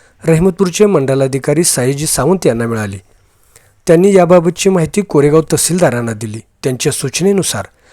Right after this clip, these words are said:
शुक्रवार दिनांक दोन रोजी दुपारी मंडलाधिकारी सायाजी सावंत, रहमतपूरचे तलाठी पृथ्वीराज पाटील व बोरगावचे तलाठी घाटेराव यांनी उत्खनन सुरू असलेल्या ठिकाणी जाऊन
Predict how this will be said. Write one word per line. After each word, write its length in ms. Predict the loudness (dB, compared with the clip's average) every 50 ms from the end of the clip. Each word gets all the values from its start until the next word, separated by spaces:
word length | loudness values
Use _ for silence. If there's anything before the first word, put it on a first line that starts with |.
| _ _ _ -6
शुक्रवार 480 | -4 -4 -2 2 4 4 6 6 4
दिनांक 420 | 2 2 2 2 2 2 2 0 -2
दोन 260 | -2 0 0 0 2
रोजी 240 | 2 0 0 0 -2
दुपारी 440 | -2 -2 0 0 0 0 0 -2 -8 -10 _ _ _ _ _ -20 -20 _ _ _ -2
मंडलाधिकारी 720 | 0 2 2 4 4 4 4 4 2 2 2 2 2 2 2
सायाजी 420 | 0 0 0 0 0 0 0 -2
सावंत, 500 | -2 -2 -2 0 0 0 -2 -2 -6 -12 -12 -8
रहमतपूरचे 640 | -4 -4 -2 -2 -2 -2 -4 -4 -6 -10 -6 -4 -4
तलाठी 420 | -2 0 0 0 2 2 0 0 -2
पृथ्वीराज 540 | -2 -4 -6 -6 -4 -6 -4 -4 -4 -6
पाटील 400 | -4 -4 -4 -4 -2 -4 -6 -6 -8 _ _ _ _ _ _ _ _ _ _ -2
व 140 | 2 2 2
बोरगावचे 580 | 4 4 4 4 4 6 4 4 2 2 0 -2
तलाठी 440 | 0 0 2 2 2 0 0 0 0
घाटेराव 500 | 0 0 0 2 2 2 2 0 -4 -8 -14 _ _ _ -20 -20 _ _ _ 0
यांनी 300 | 2 4 4 4 4 2
उत्खनन 500 | 2 0 -2 -2 0 0 2 2 2 2
सुरू 260 | 0 -2 -2 0 0
असलेल्या 420 | 0 0 0 0 0 0 2 2 2
ठिकाणी 420 | 2 0 -2 -2 -2 -4 -4 -2
जाऊन 340 | -2 0 0 0 0 -2